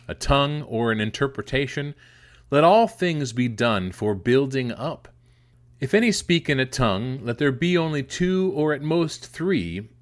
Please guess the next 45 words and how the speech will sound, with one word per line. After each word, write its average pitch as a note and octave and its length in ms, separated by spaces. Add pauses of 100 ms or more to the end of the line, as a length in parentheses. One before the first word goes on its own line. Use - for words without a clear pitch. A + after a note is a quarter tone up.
and A#2+ 160
each D3 380
in A#2 180
turn, F#2+ 560 (320)
and G2+ 480
let A#2 240
someone G2 460
interpret. E2+ 680 (560)
But G2+ 100
if - 140
there D3 240
is A2+ 200
no B2 260
one F#2 340
to A2+ 140
interpret, B2 640
let A2+ 240
each F3+ 220
of D#3+ 100
them C#3+ 220
keep D#3+ 340
silent D3 680
in G2+ 180
church F#2 440
and G#2+ 180
speak - 320
to - 120
himself C#3 640
and F#2+ 300
to G#2+ 80
God. F2 440 (640)
Let A#2+ 160
two F3+ 160
or E3+ 120
three E3 280
prophets A2+ 520
speak, - 420
and A2+ 180
let B2+ 160
the C3 140
others D#3+ 440
weigh B2 440
what F2+ 180
is G#2 160
said. G#2 480